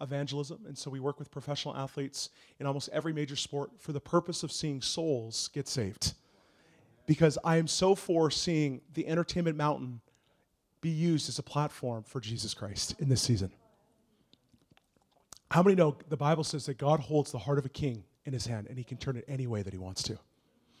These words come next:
And so often we've taken hockey players and different things and we've elevated them on a platform like a king. And the Lord is saying, "I'm about to use these guys for my glory." I'm telling you, it's gonna happen.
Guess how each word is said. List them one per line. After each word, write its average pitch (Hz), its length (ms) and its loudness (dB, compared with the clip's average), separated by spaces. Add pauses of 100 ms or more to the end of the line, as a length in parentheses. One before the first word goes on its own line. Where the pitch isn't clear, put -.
(320)
And 147 100 0
so 165 220 8
often 156 320 4
we've 135 160 -2
taken 135 300 0
hockey 139 360 2
players 143 340 -2
and 131 80 -10
different 139 240 -6
things 135 220 -4
and 127 80 -6
we've 127 220 -8
elevated 147 420 4
them 139 100 -4
on 147 160 0
a 131 60 -4
platform 139 480 0
like 120 160 -8
a 120 40 -10
king. 131 340 -2 (240)
And 127 120 -6
the 139 60 -2
Lord 147 220 6
is 139 80 0
saying, 143 220 -2
"I'm 139 120 -6
about 143 220 0
to 139 80 -4
use 139 240 -2
these 131 160 -6
guys 113 200 -2
for - 120 -4
my 98 100 -2
glory." 104 320 -6
I'm - 840 -20
telling 196 220 10
you, 151 60 2
it's - 100 -4
gonna 147 140 8
happen. 170 320 8